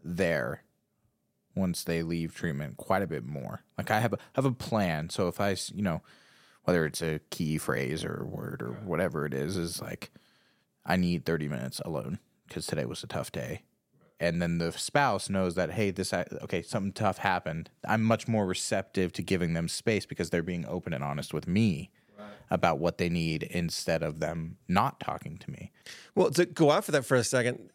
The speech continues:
Speaker 2: in the past, keep in mind that if they're having a bad day, this, this person would still say, "Hey, I need some space." And there was no plan. There, there was, "This is procrastination. This is avoidance. This is a middle finger of 'I'm fine."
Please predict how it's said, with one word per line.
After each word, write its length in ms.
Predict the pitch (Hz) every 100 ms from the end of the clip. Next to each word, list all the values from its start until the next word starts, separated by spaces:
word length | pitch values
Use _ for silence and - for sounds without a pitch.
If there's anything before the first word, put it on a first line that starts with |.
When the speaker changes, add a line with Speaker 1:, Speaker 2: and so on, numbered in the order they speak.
| -
Speaker 2:
in 100 | 131
the 80 |
past, 400 | 120 165 202 156
keep 120 | - 131
in 60 |
mind 280 | 123 120 117
that 80 | 110
if 120 | 110
they're 200 | 143 180
having 180 | 156 131
a 40 |
bad 360 | 92 113 101 92
day, 420 | 123 123 101 95 _ _ _ _ _ _ _ _ _ _ -
this, 280 | 113 117 - _ _ -
this 180 | 113
person 320 | - 143 123 117
would 100 | -
still 220 | - 117
say, 220 | - 113
"Hey, 140 | 123
I 80 | 120
need 160 | 135 123
some 140 | 110
space." 640 | - - 117 101 - - - _ _ _ _ _ _ _
And 120 | 117 120
there 80 |
was 100 | 113
no 100 | 101
plan. 280 | 90 107 87 - _ _ _ _ _ _ -
There, 140 | 127
there 180 | 107 120
was, 360 | 110 107 98 - - - _ _ _ -
"This 180 | 120
is 140 | 110 95
procrastination. 1000 | - 107 104 90 101 95 90 - 92 85
This 180 | 104 101
is 100 | 92
avoidance. 760 | 85 87 92 90 92 82 -
This 260 | - - -
is 160 | 98
a 40 | 95
middle 240 | 92 95
finger 460 | 90 101 95 92 95
of 180 | 87 85
'I'm 140 | 90
fine." 640 | - - 104 87 90 90